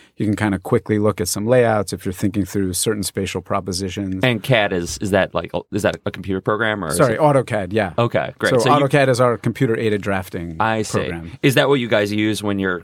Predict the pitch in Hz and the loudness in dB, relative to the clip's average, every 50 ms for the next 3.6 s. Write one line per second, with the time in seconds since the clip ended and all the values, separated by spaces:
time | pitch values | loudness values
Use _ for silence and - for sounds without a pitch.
0 | - - 101 92 80 76 - - - 104 92 95 - - - 104 98 85 90 98 | -6 -2 -2 -2 -2 -2 -8 -4 0 0 0 0 -2 -4 -2 -2 -2 0 -2 -2
1 | 85 104 98 95 92 92 101 - - 90 90 90 90 87 85 95 92 90 - 95 | 0 0 2 4 4 4 2 0 0 -2 -4 -2 -2 -2 -2 -2 -2 -2 -2 -2
2 | 95 92 - - 98 90 - - 107 104 98 104 107 110 110 107 123 120 - 120 | -2 -2 0 -2 -4 -2 -2 -4 -4 -2 -2 -2 -2 -4 -2 -2 -4 -4 -2 -4
3 | 120 117 107 92 80 78 85 90 - 85 82 - | -2 -2 -2 -2 -2 -4 -4 -6 -4 -6 -6 -6